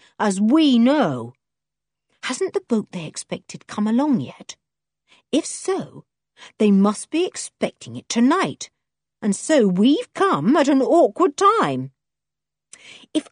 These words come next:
only we weren't locked in this beastly cave," said George. "We might have spied on them and seen what they were up to, and might even have been able to stop them somehow, or get word to the police."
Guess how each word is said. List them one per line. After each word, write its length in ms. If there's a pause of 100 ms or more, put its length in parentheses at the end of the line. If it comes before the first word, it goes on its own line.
(140)
only 360
we 100
weren't 400
locked 200
in 80
this 160 (220)
beastly 460
cave," 600 (220)
said 260
George. 460 (500)
"We 120
might 180
have 140
spied 600
on 160
them 200 (380)
and 120
seen 360
what 140
they 100
were 220
up 140
to, 280 (500)
and 220
might 320
even 520
have 100
been 260
able 260
to 120
stop 440
them 180
somehow, 540 (400)
or 80
get 300
word 180
to 60
the 220
police." 540